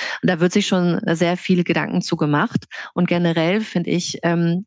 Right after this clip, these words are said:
da legen wir ja sehr großen Wert auch drauf, dass unsere Teams auch sehr divers zusammengesetzt werden. Also gerade wieder bei dem Beispiel, dem wir vorhin waren mit dem, äh, mit den ethischen Grundsätzen,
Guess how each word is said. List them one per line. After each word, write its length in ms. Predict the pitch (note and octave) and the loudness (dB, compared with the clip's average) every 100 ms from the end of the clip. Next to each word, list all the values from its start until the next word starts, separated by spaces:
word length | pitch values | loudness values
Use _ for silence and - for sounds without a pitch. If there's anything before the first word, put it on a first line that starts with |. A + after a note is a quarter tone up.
| _ | _
da 200 | E3+ D#3+ | -2 0
legen 240 | E3 F3+ | 2 4
wir 60 | F3 | 4
ja 100 | E3+ | 2
sehr 160 | E3 E3+ | 0 0
großen 340 | E3 E3 D3 | 0 -2 -2
Wert 260 | D3+ F3 - | -2 0 -2
auch 120 | G#3 | -6
drauf, 340 | - G3 G#3 | -4 -2 0
dass 160 | - F3+ | -2 -4
unsere 300 | E3+ E3 E3+ | -2 -2 -4
Teams 320 | - F3 F3 | 0 2 2
auch 140 | - - | -2 -2
sehr 240 | E3 D#3+ | 0 2
divers 400 | E3 D#3+ D#3+ E3+ | 2 0 0 -2
zusammengesetzt 800 | E3+ D#3 D3+ D3+ D3 C3+ - - | -4 -2 -2 -2 -2 -4 -6 -6
werden. 240 | F#2 D#2 - _ _ | -6 -6 -12 _ _
Also 180 | E3+ D#3+ | -4 -2
gerade 340 | - D#3 F3 | -2 0 0
wieder 200 | E3 E3+ | 0 0
bei 120 | E3 | 0
dem 140 | D#3 D#3+ | -2 0
Beispiel, 400 | D3 F3 - F3 | 0 -2 -2 -2
dem 160 | E3 | 0
wir 100 | E3 | 0
vorhin 280 | E3 D3+ F#3 | 0 0 2
waren 160 | F#3+ E3+ | 2 0
mit 140 | D#3+ | 0
dem, 300 | E3 D#3+ D3+ | 0 -2 -4
äh, 220 | - B1 | -4 -6
mit 160 | - D#3+ | -4 -2
den 140 | D3+ | 0
ethischen 340 | E3 D#3+ F3+ E3 | -2 -2 -6 -6
Grundsätzen, 640 | - G3 G#3 G3 - G3 | -2 0 0 -4 -2 -2